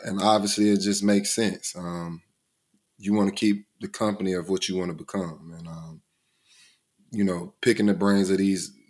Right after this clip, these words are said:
millionaires and billionaires and figuring out, you know, the different businesses you can be, become a part of outside of basketball is an obvious thing. So, uh, I think, I think he did the right thing. That's,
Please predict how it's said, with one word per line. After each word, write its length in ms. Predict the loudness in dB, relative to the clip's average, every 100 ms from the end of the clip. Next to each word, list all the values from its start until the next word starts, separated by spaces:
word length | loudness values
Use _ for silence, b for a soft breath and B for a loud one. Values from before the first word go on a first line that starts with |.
| -14
millionaires 720 | -2 2 4 4 2 2 0
and 120 | -2
billionaires 840 | 0 2 2 0 0 0 0 -2 -4
and 240 | -6 -8 -12 b b b b 2
figuring 300 | 4 4 2
out, 340 | 2 -2 -6 _
you 120 | -2
know, 160 | 0 -2
the 100 | -2
different 380 | 2 2 2 4
businesses 540 | 4 4 0 -4 -4
you 80 | -4
can 160 | -4
be, 220 | -2 -2 -2 -12 -20
become 320 | -4 0 0
a 40 |
part 300 | 2 2 2
of 140 | 2 0
outside 400 | 0 0 -2 -6
of 100 | -8
basketball 720 | -8 -8 -10 -14 -12 -12 -12
is 380 | -10 -8 -10 -12 _ _ -14
an 140 | -10
obvious 400 | -8 -10 -10 -10
thing. 220 | -10 -10 -10
So, 240 | -10 -8
uh, 240 | -8 -8 -6
I 20 |
think, 240 | -2 -2 -2 _ B B B B
I 80 | 2
think 180 | 4 4
he 80 | 6
did 180 | 8
the 80 | 8
right 240 | 8 8 6
thing. 180 | 4 6
That's, 240 | 4 2